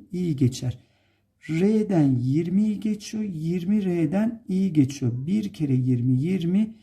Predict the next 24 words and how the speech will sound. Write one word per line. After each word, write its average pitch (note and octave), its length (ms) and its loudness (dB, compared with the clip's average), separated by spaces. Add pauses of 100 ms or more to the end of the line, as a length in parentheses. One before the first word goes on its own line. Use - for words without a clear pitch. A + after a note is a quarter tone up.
(300)
Yirmi G3 340 0
kere C3+ 300 0
bir, G#3+ 200 -2
yirmi. B2+ 460 2 (400)
Peki. - 380 -6 (680)
Şu - 440 -2
düğüm A3 340 4
noktasına G#3 640 -4
gelen G3 340 -4
akımların F#3 540 -4
toplamı G3 480 -6
çıkan F#3+ 240 -8
akımların E3 380 -2
toplamına F#3+ 540 -4
eşit - 220 -4
olacaktı. B2+ 420 -2
Çıkan - 260 -8
akımlara F#3 480 -2
bakalım. F3 460 -2
Yirmi. E3+ 540 2 (600)
On F#3 240 -2
da D#3+ 100 -2
burası C#3+ 320 -4
otuz. - 460 -6